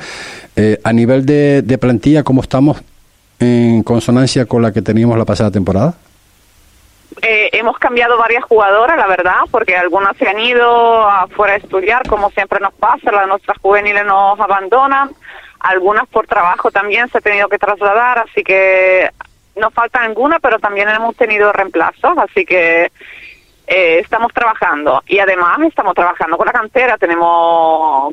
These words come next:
Speaker 2: cadetes juveniles que siempre nos acompañan en el grupo.
Speaker 1: Ujú.
Speaker 2: Y
Speaker 1: Eh,
Speaker 2: es, de eso se trata, tener también una categoría superior justo para dar ejemplo a las canteras y que tengan un referente.
Speaker 1: Completamente.
Speaker 2: Y que se vea el voleibol en Fuerteventura.
Speaker 1: Completamente de acuerdo.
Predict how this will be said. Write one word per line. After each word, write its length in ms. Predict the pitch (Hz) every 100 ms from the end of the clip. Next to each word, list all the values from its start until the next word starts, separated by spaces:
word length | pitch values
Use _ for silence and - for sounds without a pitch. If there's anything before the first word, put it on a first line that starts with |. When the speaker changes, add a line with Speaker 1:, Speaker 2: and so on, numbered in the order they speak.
| -
Speaker 2:
cadetes 460 | 190 175 175 202 190
juveniles 500 | 190 175 170 165 262
que 140 | 294
siempre 280 | - 190 196
nos 160 | 196 196
acompañan 460 | 196 233 269 247 220 196
en 60 |
el 80 | 175
grupo. 420 | 180 220 214 190 -
Speaker 1:
Ujú. 280 | 107 110 101 - - - -
Speaker 2:
Y 60 | 120
Speaker 1:
Eh, 400 | 131 135 135 139
Speaker 2:
es, 60 | -
de 180 | 202 196
eso 180 | -
se 140 | - -
trata, 460 | - 202 - 202 180
tener 360 | - 185 190 -
también 320 | 196 202 220
una 100 | 190
categoría 1040 | 180 180 180 175 180 202 202 190 190 185 -
superior 640 | 196 185 190 185 220 262 -
justo 220 | 196 202
para 240 | - 180
dar 320 | 175 180 190 -
ejemplo 600 | 202 - 208 240 262 285
a 60 | 214
las 140 | 208
canteras 500 | - 190 - 165 160
y 120 | - 147
que 100 | 180
tengan 360 | 170 165 190
un 340 | 240 233 233 214
referente. 640 | 208 - 180 160 160 - -
Speaker 1:
Completamente. 760 | 110 98 104 104 98 107 110
Speaker 2:
Y 20 |
que 80 | 175
se 40 | 160
vea 140 | 160
el 80 | 160
voleibol 440 | 165 175 165 151 156
en 60 | -
Fuerteventura. 720 | 170 - 151 - 170 156 143
Speaker 1:
Completamente 1300 | 120 117 - 113 98 - 104 107 95 104 104 98 95 -
de 140 | 92
acuerdo. 400 | 85 92 80